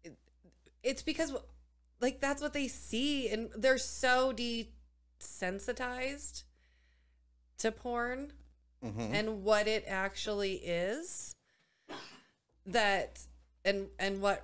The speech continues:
Speaker 1: real sex is. I watched a whole documentary on it. Get, yeah, you imagine that.
Speaker 2: Oh my God.
Speaker 1: Yeah.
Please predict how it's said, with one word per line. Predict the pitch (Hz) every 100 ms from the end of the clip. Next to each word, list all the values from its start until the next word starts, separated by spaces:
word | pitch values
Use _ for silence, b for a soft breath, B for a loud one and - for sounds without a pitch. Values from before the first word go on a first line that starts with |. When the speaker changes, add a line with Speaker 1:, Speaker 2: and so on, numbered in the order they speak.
| 175
Speaker 1:
real | 190 196 196
sex | - 190 185 170
is. | 175 175
I | 190
watched | 220 -
a |
whole | 170
documentary | 170 156 160 147 151 151
on | 143
it. | 151
Get, | 165 165 - _ -
yeah, | 185 180 -
you | 160
imagine | 170 160 165 160
that. | 170 156
Speaker 2:
Oh | 120
my | 110 104
God. | 101 101 98 b b b _ -
Speaker 1:
Yeah. | 190 160